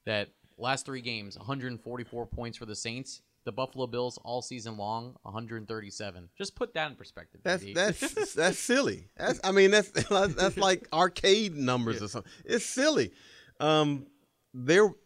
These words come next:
Speaker 2: they're running people out of the gym, you know, so to speak. I mean, just, just embarrassing people, and, and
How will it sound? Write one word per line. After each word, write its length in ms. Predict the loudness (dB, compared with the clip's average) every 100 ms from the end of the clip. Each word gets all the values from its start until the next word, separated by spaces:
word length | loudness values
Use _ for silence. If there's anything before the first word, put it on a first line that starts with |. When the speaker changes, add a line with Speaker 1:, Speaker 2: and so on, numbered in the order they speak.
| _
Speaker 2:
they're 240 | 2 4 4
running 580 | 2 4 6 6 4
people 480 | 0 -2 -2 -2 -2
out 200 | 2 2
of 60 | 2
the 100 | 0
gym, 500 | 2 6 8 6 0 -8 -8
you 120 | -2
know, 120 | 0 2
so 200 | 4 2
to 80 |
speak. 400 | 0 -2 -2 -2 -4
I 80 | 0
mean, 220 | 0 2
just, 280 | 0 0 -8 -10
just 400 | -2 -2 -2 -4
embarrassing 720 | -4 0 2 2 0 -2 -4
people, 340 | -2 -4 -2 -4
and, 100 | -4
and 300 | -4 -6